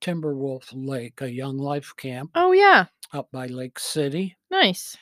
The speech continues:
Speaker 1: And in fact, uh, we have been there thirteen years as volunteers. I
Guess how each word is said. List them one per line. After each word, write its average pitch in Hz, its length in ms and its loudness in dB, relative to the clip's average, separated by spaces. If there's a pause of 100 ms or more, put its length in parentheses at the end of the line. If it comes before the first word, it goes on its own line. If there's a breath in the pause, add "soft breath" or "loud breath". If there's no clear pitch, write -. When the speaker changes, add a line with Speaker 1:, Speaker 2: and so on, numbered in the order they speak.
(300 soft breath)
Speaker 1:
And 123 400 -10
in 113 200 -12
fact, - 640 -10 (100)
uh, 117 300 -12
we 127 300 -6
have 127 280 -8 (920)
been 131 300 -4
there 123 360 -6
thirteen 151 600 -2
years 139 540 -4 (400)
as 113 180 -14
volunteers. 123 960 -10 (760 soft breath)
I 135 500 -4